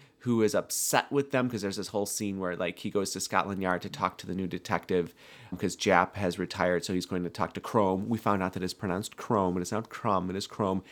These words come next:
And that is portrayed by Rupert Grint, and Rupert Grint has a fabulous mustache.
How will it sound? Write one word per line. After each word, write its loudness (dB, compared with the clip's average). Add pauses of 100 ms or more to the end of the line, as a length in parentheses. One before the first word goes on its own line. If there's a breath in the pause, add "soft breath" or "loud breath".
(160 loud breath)
And 2
that 8
is 2
portrayed 0
by 2
Rupert 0
Grint, -2 (360 loud breath)
and 2
Rupert 4
Grint 2
has 0
a -4
fabulous 0
mustache. -10